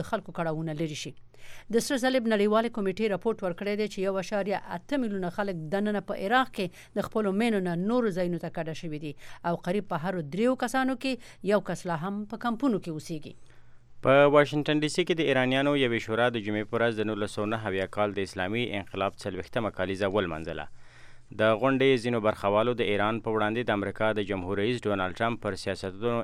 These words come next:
Speaker 2: انتقاد وکړ. یوه برخوال همدارنګه د نړۍ د قدرتونو سره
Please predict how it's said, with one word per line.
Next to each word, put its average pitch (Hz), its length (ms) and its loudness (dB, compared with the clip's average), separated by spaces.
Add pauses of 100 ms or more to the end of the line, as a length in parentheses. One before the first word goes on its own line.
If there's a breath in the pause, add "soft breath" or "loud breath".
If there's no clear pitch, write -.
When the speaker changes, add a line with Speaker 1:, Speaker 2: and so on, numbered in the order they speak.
(100)
Speaker 2:
انتقاد 90 420 -2
وکړ. 82 240 -6 (640 soft breath)
یوه 87 220 0
برخوال 95 560 0
همدارنګه 98 460 -2 (100)
د - 100 -2
نړۍ 98 220 0
د 101 140 -6
قدرتونو 101 480 -4
سره 101 140 0